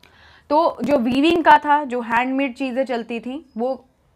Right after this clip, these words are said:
ख़त्म हो गई थी। ये हम सोशल साइंस, सारी चीज़ों में, ये सब्जेक्ट्स में, ये सोशल साइंस के पढ़ चुके हैं,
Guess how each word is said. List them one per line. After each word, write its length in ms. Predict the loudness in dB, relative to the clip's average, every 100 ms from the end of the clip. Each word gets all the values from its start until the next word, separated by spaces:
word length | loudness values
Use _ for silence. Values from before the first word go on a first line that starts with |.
| _ -2
ख़त्म 260 | 2 2
हो 120 | 2 0
गई 140 | -2
थी। 140 | -4
ये 160 | -2 0
हम 140 | 0 0
सोशल 300 | -2 -2 -2
साइंस, 300 | -2 -4 -4
सारी 320 | 0 0 0
चीज़ों 260 | -4 -4
में, 120 | -4 -2
ये 140 | -4
सब्जेक्ट्स 460 | -4 -4 -4 -4 -6
में, 100 | -6
ये 140 | -6
सोशल 300 | -6 -6 -6
साइंस 240 | -6 -6 -6
के 180 | -6 -6
पढ़ 280 | 0 0 0
चुके 280 | -4 -8 -10
हैं, 180 | -14